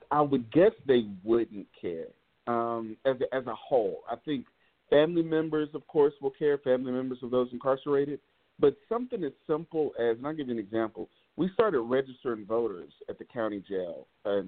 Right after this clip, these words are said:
twenty eighteen. Uh, we started a project called Project Orange.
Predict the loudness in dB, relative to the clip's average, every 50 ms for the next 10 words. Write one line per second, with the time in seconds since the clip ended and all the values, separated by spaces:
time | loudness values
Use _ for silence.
0 | -6 -6 -4 -2 -2 -2 -4 -6 -6 -6 -4 -4 -4 -6 -8 -14 -18 _ _ _
1 | _ _ _ _ 4 6 6 6 4 2 4 4 4 4 4 0 -2 -2 -2 -2
2 | -2 -6 -14 -10 -10 -10 -10 -8 -6 -6 -6 -6 -8 -12 -14 _ _ -16 -14 -12
3 | -12 -12 -12